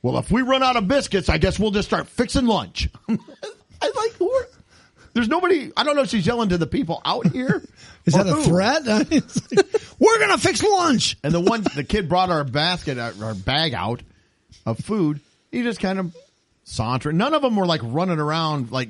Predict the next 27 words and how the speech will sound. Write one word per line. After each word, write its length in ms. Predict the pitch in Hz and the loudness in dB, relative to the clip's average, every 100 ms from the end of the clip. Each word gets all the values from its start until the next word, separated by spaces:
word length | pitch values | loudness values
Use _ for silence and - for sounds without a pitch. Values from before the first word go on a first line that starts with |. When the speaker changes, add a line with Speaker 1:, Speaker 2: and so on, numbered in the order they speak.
| 95 | -4
Speaker 1:
"Let's 240 | 131 - | -6 -6
get 240 | - 160 123 | 0 0 0
going." 320 | 156 156 135 | -2 0 -2
It's 140 | 143 - | -4 -2
kinda 140 | 151 | -2
like, 140 | 143 139 | -2 -4
"Eh." 200 | 165 170 156 _ _ _ - | -4 -2 -2 _ _ _ -2
Speaker 2:
Yeah. 220 | 226 220 - _ | 0 -2 -6 _
Speaker 1:
And 120 | 240 247 | 0 2
maybe 280 | 262 254 | 0 0
if 80 | 233 | 0
Speaker 2:
Just 120 | 156 | 2
Speaker 1:
I'd 80 | 185 | 4
Speaker 2:
lock 140 | 226 220 | 4 4
Speaker 1:
been 20 | |
Speaker 2:
the 40 | 175 | 4
Speaker 1:
there 80 | 196 | 4
Speaker 2:
doors. 440 | 208 208 196 - - - | 4 2 -2 -4 -12 -8
Speaker 1:
<laughs> 240 | - - | -8 -4
If 380 | 339 359 233 208 | -4 -2 -6 -2
the 80 | 494 | -2
doors 280 | 233 185 - | 0 -2 -2
are 60 | |
locked, 360 | 85 82 131 - | -8 -6 -6 -6
who's 160 | 233 | -14
coming 260 | 226 - 98 | -10 -6 -4
in? 220 | - 120 | -2 -4